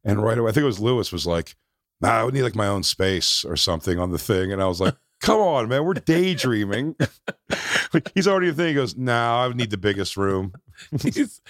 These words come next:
Speaker 2: he's in his daydream. He's a drip.
Speaker 1: <laughs>
Speaker 2: He's like, "Nah."
Speaker 1: Yeah, he goes, "Uh, logistics wouldn't work out. Uh, where are we gonna shower, for Christ's
Speaker 2: Why
Speaker 1: sakes?"
Speaker 2: don't you guys do a Skanks Fest tour?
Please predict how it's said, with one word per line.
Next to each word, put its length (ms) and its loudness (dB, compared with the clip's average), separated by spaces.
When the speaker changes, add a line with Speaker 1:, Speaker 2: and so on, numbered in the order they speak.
Speaker 2:
he's 460 2
in 120 4
his 180 2
daydream. 480 2
He's 160 2
a 80 2
drip. 360 0
Speaker 1:
<laughs> 720 -2
Speaker 2:
He's 260 4
like, 220 0
"Nah." 720 0
Speaker 1:
Yeah, 120 4
he 40 2
goes, 200 0
"Uh, 240 0
logistics 540 0
wouldn't 240 0
work 220 -2
out. 300 4
Uh, 80 2
where 140 6
are 60 2
we 80 2
gonna 160 0
shower, 500 2
for 160 -8
Christ's 360 0
Speaker 2:
Why 160 4
Speaker 1:
sakes?" 80 0
Speaker 2:
don't 140 0
you 100 -4
guys 220 0
do 120 -2
a 40 4
Skanks 400 -2
Fest 320 -2
tour? 420 -4